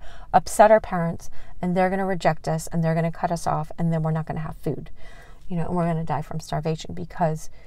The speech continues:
it was so ingrained in us to please them as children, you know.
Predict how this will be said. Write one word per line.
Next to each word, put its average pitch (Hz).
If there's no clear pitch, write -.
it 196
was 175
so 175
ingrained 175
in 165
us 156
to -
please 226
them 165
as 160
children, 165
you 165
know. 160